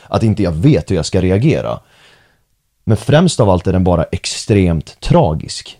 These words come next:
för att det handlar om två män som i sin ensamhet liksom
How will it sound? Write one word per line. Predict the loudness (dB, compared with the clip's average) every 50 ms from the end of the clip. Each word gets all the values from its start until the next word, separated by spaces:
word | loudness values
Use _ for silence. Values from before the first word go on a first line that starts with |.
| _ _ _
för | 0 2 2
att | 2 2 0 -4 -16 -20 -20 _ _ _ _ _ _ _ _ _ _ _ _ _ _ _ _
det | 2
handlar | 4 4 4 4 4 4 4 4
om | 4 2 0 0 -2 -4 -8 _ _ _ _ _ _ _ _ _ _ _ _ _ _ _ _ _ _ _ _ _ _ _
två | -18 0 2 4 4 6
män | 6 4 4 4 2
som | 0 -2 -2
i | -2
sin | -2 -4 -4
ensamhet | -2 -2 -2 -2 -2 -2 -2 0 0 0 0 0 -2 -4 -6 _ -20 -20 _ _ _ _ _ _ _ _ _ _ _ _ _ _ _ _ _ _ _ _ _ _ _
liksom | -2 -2 -2 0 0 0 0 0 0 -2 -4